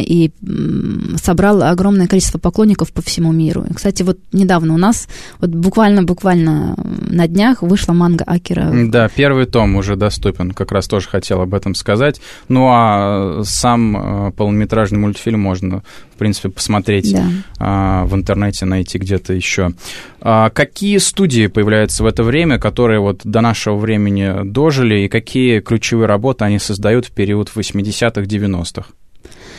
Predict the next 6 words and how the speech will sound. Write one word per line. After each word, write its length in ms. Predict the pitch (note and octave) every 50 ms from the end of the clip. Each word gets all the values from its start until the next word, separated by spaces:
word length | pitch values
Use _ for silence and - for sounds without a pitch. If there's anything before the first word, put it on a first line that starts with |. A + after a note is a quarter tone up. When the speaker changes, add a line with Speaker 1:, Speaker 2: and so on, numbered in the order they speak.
| - - - - -
Speaker 1:
Ну, 340 | C4 C#4 D#4 E4 D#4 C#4+ B3+
это 340 | A3 - C4 - - B3+ A#3
вот, 180 | A3+ A3 G#3+ - - -
э, 800 | G3+ G3+ G3 F#3+ F#3 F3+ F3+ F3 F3 F3 E3+ E3+ E3 E3 - E3
студия 400 | - - - C4 G#3+ A3 G#3+ G3+
Нуэ 440 | G3+ G#3+ A#3+ B3+ C4+ C#4+ D4 E4